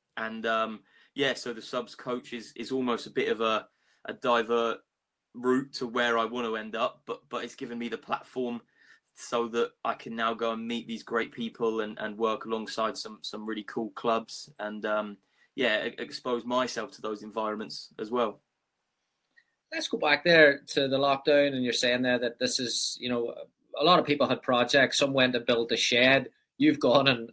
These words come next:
Speaker 2: and
Speaker 1: <laughs>
Speaker 2: created this role and a pathway, which is fantastic. Uh, how did you move that into,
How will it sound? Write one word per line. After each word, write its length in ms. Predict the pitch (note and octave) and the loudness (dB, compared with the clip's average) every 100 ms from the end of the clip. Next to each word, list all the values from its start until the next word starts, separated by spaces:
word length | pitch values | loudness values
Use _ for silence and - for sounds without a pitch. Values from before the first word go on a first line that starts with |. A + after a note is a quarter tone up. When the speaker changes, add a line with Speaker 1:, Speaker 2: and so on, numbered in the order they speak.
| - | -2
Speaker 2:
and 300 | A#2+ A#2+ - _ | -2 -2 -12 _
Speaker 1:
<laughs> 160 | - - | -10 2
Speaker 2:
created 280 | C#3 C3 C3 | 4 4 2
this 200 | B2 - | 2 2
role 360 | A#2+ B2+ C#3 | 4 8 8
and 100 | B2 | 6
a 40 | A2+ | 2
pathway, 580 | - A#2 B2+ D3+ C#3+ B2+ | 4 6 6 6 6 6
which 200 | B2+ B2+ | 4 0
is 100 | B2+ | -2
fantastic. 720 | C3 A#2+ - B2+ D3+ - D#3 - - _ C3 | 0 0 2 2 2 2 0 -2 -20 _ -12
Uh, 200 | B2+ E3+ | -10 -10
how 140 | - G3+ | -2 0
did 180 | A3+ G#3+ | 0 2
you 100 | F3+ | 4
move 300 | D3+ D3 D3 | 6 4 6
that 240 | D3 C#3 | 6 6
into, 720 | C3 B2+ - - C#3 C3 A#2+ | 4 2 -2 0 2 4 2